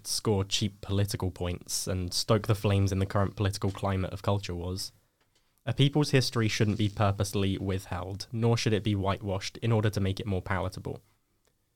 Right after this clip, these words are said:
As things currently stand in the U K, the modules relating to Black history are all optional and aren't usually selected for teaching. This is definitely something I believe the education examining boards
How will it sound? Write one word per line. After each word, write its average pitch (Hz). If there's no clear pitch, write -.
As 117
things 147
currently 123
stand 110
in 107
the 104
U 104
K, 98
the 110
modules 120
relating 104
to 104
Black 101
history 110
are 104
all 123
optional 95
and 104
aren't 135
usually 107
selected 101
for -
teaching. -
This 120
is 131
definitely 107
something 98
I 92
believe 95
the 98
education 98
examining 95
boards 107